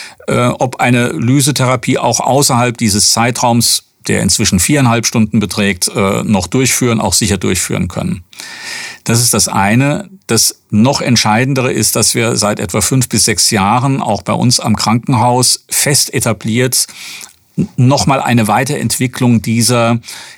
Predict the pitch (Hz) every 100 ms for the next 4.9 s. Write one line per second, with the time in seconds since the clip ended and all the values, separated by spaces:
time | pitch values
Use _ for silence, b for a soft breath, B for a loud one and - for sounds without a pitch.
0 | _ - 104 131 143 135 113 120 113 107
1 | 110 92 95 95 - 117 110 95 92 113
2 | 107 120 107 101 107 110 - - 107 104
3 | 120 123 117 117 110 - - 101 - 139
4 | 143 135 - 110 - 98 98 113